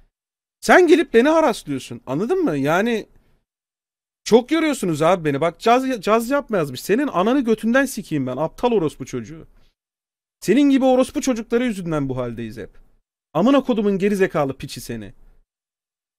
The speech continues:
Aptal piç kurusu seni. Benim gibi insanların sayesinde bir şeyler düzeliyor da nefes almayı becerebiliyorsun. Amına kodumun oksijen israf orospu çocuğu seni.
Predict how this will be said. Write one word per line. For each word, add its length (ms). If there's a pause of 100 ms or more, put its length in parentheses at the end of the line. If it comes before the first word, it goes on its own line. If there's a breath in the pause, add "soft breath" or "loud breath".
(320)
Aptal 360
piç 240
kurusu 300
seni. 360 (1040)
Benim 260
gibi 160
insanların 480
sayesinde 600
bir 40
şeyler 400
düzeliyor 380
da 60
nefes 320
almayı 340
becerebiliyorsun. 640
Amına 320
kodumun 320
oksijen 440
israf 340
orospu 340
çocuğu 300
seni. 300